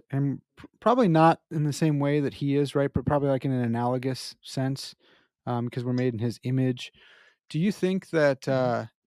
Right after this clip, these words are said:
Speaker 1: when you dream, is it possible that some of your dream characters are likewise conscious in a less, you know, less conscious or something, like an analogous case to the, the way you are?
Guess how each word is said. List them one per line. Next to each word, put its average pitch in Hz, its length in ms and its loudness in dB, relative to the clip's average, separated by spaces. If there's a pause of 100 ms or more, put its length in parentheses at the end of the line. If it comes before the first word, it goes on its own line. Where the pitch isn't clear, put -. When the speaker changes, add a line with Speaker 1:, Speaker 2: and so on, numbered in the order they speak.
(340)
Speaker 1:
when 143 120 -2
you 143 120 0
dream, 131 520 -4 (420)
is 131 100 -2
it 175 120 -2
possible 143 480 0
that 131 180 2 (180)
some 143 160 -2
of 139 40 2
your 131 100 2
dream 131 240 -2
characters 135 640 -2
are 120 80 -2
likewise 127 440 2
conscious 139 500 -2
in 120 160 -4
a 117 240 -2 (480)
less, 143 360 0
you 143 100 0
know, 127 260 0 (160)
less 147 220 0
conscious 147 460 0
or 151 80 0
something, 147 320 0
like 123 140 -2
an 127 80 0
analogous 127 460 0
case 131 320 -2
to 131 100 -8
the, 120 280 -2 (340)
the 131 60 0
way 127 120 6
you 120 220 6
are? 147 180 0